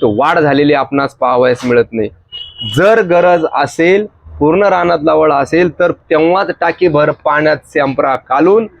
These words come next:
राने खराब करा, अन्यथा रान उतरवू नका. मग आता तुम्ही म्हणशाल, "लवाळा तर डोके डोके आहे, मी मारायचं कसं?" ठीक आहे, टिंजर मारून घ्या, दोन डोके लवाळ्याचे,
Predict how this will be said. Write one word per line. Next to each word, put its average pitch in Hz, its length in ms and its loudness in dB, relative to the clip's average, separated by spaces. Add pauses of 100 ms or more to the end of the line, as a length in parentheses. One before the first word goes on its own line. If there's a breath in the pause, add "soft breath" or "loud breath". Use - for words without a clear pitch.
(200 soft breath)
राने 147 360 0
खराब 135 360 -4 (120)
करा, 143 260 -2
अन्यथा 139 360 -2
रान 143 240 0
उतरवू 151 540 0
नका. 147 420 -2 (400)
मग 151 120 2
आता 170 160 0
तुम्ही 180 260 0
म्हणशाल, 165 300 0
"लवाळा 165 320 2
तर 165 80 2
डोके 165 340 0
डोके 170 260 -2
आहे, 156 160 0
मी 160 60 2
मारायचं 160 500 0
कसं?" 143 340 -2 (840)
ठीक 247 200 0
आहे, 220 100 2 (380)
टिंजर 202 300 2
मारून 190 320 0
घ्या, 165 220 0 (300)
दोन 202 420 0
डोके 202 300 0
लवाळ्याचे, 185 640 2